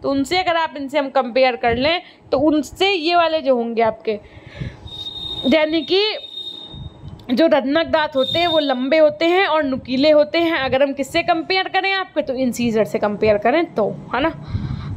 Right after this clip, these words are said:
ये दांत भोजन को फाड़ने का कार्य करते हैं। कौन से भोजन को फाड़ने का काम करते हैं? क्वेश्चन नंबर टू है जो आपका वो,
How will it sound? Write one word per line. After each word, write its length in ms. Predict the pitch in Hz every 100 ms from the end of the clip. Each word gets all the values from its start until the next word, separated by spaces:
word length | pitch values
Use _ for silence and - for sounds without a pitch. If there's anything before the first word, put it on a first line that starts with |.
| 262
ये 200 | 349 403
दांत 360 | 339 339 359
भोजन 520 | 269 247 269 311 302
को 180 | 294 349
फाड़ने 560 | 349 277 247 240 269 294
का 120 | 294
कार्य 320 | 277 226 220
करते 340 | 214 214 - 226
हैं। 80 |
कौन 220 | 240 254 254
से 140 | 285
भोजन 720 | 247 - - - 233 233 254
को 100 | 254
फाड़ने 320 | 254 247 247 247
का 140 | 247
काम 380 | 247 - 240 247
करते 280 | 247 226 269
हैं? 100 | 269
क्वेश्चन 280 | 226 226
नंबर 260 | 220 214 214
टू 280 | 202 240 240
है 160 | 226
जो 140 | 196 202
आपका 320 | 269 - 233
वो, 200 | 208 190